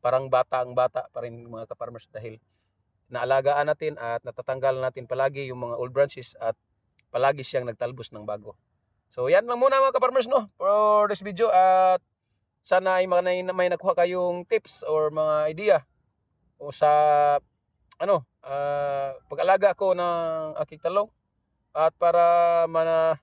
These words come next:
ma-updated po kayo sa susunod nating video, mga ka-farmers, paki-subscribe at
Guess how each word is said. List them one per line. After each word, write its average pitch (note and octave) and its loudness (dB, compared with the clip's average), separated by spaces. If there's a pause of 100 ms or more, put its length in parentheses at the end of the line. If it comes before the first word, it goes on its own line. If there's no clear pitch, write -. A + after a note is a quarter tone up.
(400)
ma-updated E3+ -6
po F3 -12
kayo F#3 2
sa E3+ 2
susunod F3+ -4
nating F3 -4
video, F3 -2
mga E3+ 2
ka-farmers, G3+ -2 (300)
paki-subscribe F3+ 0 (100)
at D3 2